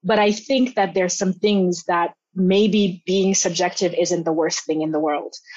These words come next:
Um, and, and especially when it comes to communicating, um, fear and anxiety and confusion and, and, you know, um, <sighs> like,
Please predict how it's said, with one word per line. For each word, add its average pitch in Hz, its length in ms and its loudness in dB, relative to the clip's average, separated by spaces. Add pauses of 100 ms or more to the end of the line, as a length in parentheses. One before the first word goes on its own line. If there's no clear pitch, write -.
(260)
Um, 180 520 4
and, 190 220 4
and 196 160 2
especially 220 460 0
when 202 80 2
it 185 140 -2
comes 190 240 0
to 185 80 -4
communicating, 175 1040 0
um, 165 420 0 (400)
fear 170 380 2 (160)
and 175 320 2
anxiety 175 760 0
and 165 220 -2
confusion 170 840 0
and, 165 300 2 (420)
and, 165 460 2 (180)
you 202 140 2
know, 170 300 0 (180)
um, 180 440 2 (1500)
<sighs> - 1600 -6
like, 226 260 2